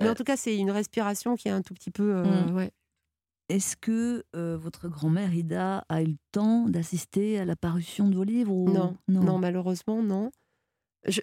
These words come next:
Speaker 1: je pense que c'est toute une génération qui a... Euh, elle était polonaise, euh, mon grand-père était russe, biélorusse.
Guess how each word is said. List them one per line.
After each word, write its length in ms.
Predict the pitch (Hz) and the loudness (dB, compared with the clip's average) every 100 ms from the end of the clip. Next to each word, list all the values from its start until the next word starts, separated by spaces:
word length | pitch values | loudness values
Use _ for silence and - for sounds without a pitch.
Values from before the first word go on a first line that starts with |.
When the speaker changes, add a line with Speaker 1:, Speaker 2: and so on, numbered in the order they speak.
| 196 | -2
Speaker 1:
je 100 | 208 | -2
pense 280 | 214 254 - | 0 -4 -2
que 100 | 208 | -2
c'est 160 | - | -2
toute 300 | 196 226 - | -6 -8 0
une 100 | 247 | 0
génération 760 | 202 220 214 208 202 - 240 254 | 2 2 0 -2 -4 -4 -2 -4
qui 180 | - 214 | -2 -2
a... 720 | 190 180 180 180 175 175 175 - _ _ _ _ - | 0 -2 -2 -2 -4 -4 -6 -10 _ _ _ _ -4
Euh, 640 | 180 165 165 180 - - | -2 0 -2 -4 -6 -4
elle 100 | - | -2
était 180 | 185 190 | 0 -2
polonaise, 540 | 180 185 180 196 233 214 | -2 0 0 0 0 0
euh, 260 | 190 - | -2 0
mon 140 | 180 175 | 0 0
grand-père 340 | 170 175 190 | -2 -2 -4
était 200 | 175 180 | -2 -4
russe, 300 | 165 190 220 | -2 -2 -2
biélorusse. 600 | 175 185 175 175 214 240 | -4 -2 0 0 -2 -4